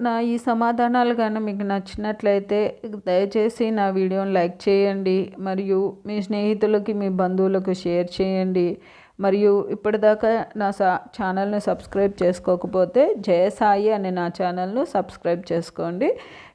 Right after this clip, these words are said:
నేను ప్రతి ఆదివారం దాదాపు అన్ని ప్రముఖ దినపత్రికలలో వచ్చేటటువంటి పద వినోదం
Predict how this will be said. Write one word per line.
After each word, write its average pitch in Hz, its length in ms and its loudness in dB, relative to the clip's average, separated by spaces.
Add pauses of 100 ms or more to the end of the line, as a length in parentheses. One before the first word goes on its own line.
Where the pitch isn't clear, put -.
నేను 202 340 2
ప్రతి 196 380 2
ఆదివారం 196 680 2
దాదాపు 190 680 2
అన్ని 185 220 -4
ప్రముఖ 190 380 -4
దినపత్రికలలో 185 960 0
వచ్చేటటువంటి 175 1040 -2 (420)
పద 196 160 4
వినోదం 226 640 2